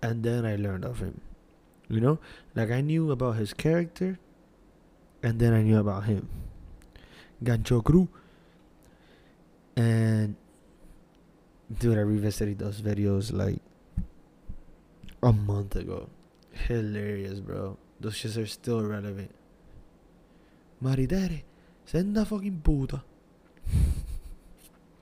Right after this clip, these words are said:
And, uh, yeah, he's been killing it. He's actually been doing shows in Orlando and Miami and, like,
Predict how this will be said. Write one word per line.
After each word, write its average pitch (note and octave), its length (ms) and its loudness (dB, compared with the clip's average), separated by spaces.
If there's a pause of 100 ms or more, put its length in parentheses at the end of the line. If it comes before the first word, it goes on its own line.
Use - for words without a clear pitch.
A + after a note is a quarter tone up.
(640)
And, A#2 440 0
uh, G#2+ 640 -2 (2500)
yeah, A#2 100 -2
he's A2+ 120 0
been C3 160 0
killing C#3+ 240 0
it. A#2 40 2
He's A2 140 0
actually B2 280 0
been B2 140 -2
doing A#2+ 180 0
shows A#2+ 260 0
in A#2+ 80 0
Orlando A2+ 640 -2
and G#2+ 100 -4
Miami A2+ 760 -2
and, G#2 200 -4
like, - 300 -8